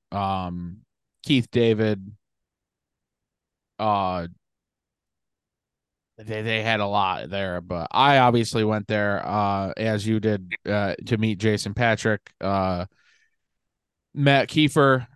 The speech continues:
which was fucking, like, surreal, kind of, just 'cause Kiefer is just, you know, I'd never grew, I mean, same thing with Jason Patric, too, 'cause Lost Boys has been ingrained in me since I was a child. It's my favorite movie, whatever.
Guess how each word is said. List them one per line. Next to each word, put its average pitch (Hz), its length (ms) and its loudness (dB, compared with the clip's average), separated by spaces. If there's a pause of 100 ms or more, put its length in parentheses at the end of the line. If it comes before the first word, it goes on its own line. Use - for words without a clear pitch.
which 117 260 -2
was 117 220 -4
fucking, 113 380 -2
like, 110 280 -2
surreal, 110 600 0
kind 110 280 -2
of, 107 280 -4
just 110 200 -4
'cause 107 220 -2
Kiefer 104 500 -4
is 101 320 -4
just, 104 520 -4
you 104 80 -4
know, 92 340 -6 (180)
I'd 107 300 0
never 107 380 2
grew, 107 420 2
I 120 120 -2
mean, 117 140 -2
same 147 200 0
thing 117 180 -4
with 104 280 -4
Jason 107 340 -2
Patric, 110 420 -4
too, 104 260 -2
'cause - 400 -8
Lost 101 300 -2
Boys 98 240 -10
has 95 140 -20
been 98 180 -12
ingrained 98 360 -12
in 98 80 -14
me 98 120 -14
since - 220 -16
I 98 60 -6
was 95 100 -10
a - 20 -20
child. 101 260 -6
It's - 100 -16
my 95 100 -16
favorite 90 220 -10
movie, 107 340 -4
whatever. 95 420 -10